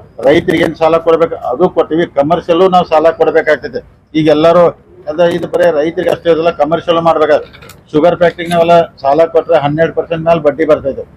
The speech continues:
ಜೀರೋ ಪರ್ಸೆಂಟ್ ಇಲ್ಲ. ಅಂದ್ರೆ ನಾವು ಬ್ಯಾಂಕ್ ಲಾಭ ಮಾಡ್ಬೇಕಂದ್ರೆ ಕಮರ್ಷಿಯಲ್ ಕೆಲವೊಂದು ಲೋನ್ ಕೊಡಬೇಕಾಗ್ತೈತಿ. ಹಿಂಗೆಲ್ಲ ಕೊಟ್ಟಿದ್ರು. ಅದು ಅದಕ್ಕೆ ಉಳಿತಾಯ ಈಗ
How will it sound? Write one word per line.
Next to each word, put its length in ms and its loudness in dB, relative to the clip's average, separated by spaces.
ಜೀರೋ 240 2
ಪರ್ಸೆಂಟ್ 340 -4
ಇಲ್ಲ. 140 0
ಅಂದ್ರೆ 160 -4
ನಾವು 120 0
ಬ್ಯಾಂಕ್ 300 2
ಲಾಭ 220 2
ಮಾಡ್ಬೇಕಂದ್ರೆ 600 0
ಕಮರ್ಷಿಯಲ್ 640 -2
ಕೆಲವೊಂದು 280 -2
ಲೋನ್ 200 2
ಕೊಡಬೇಕಾಗ್ತೈತಿ. 720 0
ಹಿಂಗೆಲ್ಲ 280 0
ಕೊಟ್ಟಿದ್ರು. 520 0
ಅದು 280 0
ಅದಕ್ಕೆ 260 -2
ಉಳಿತಾಯ 420 2
ಈಗ 80 -2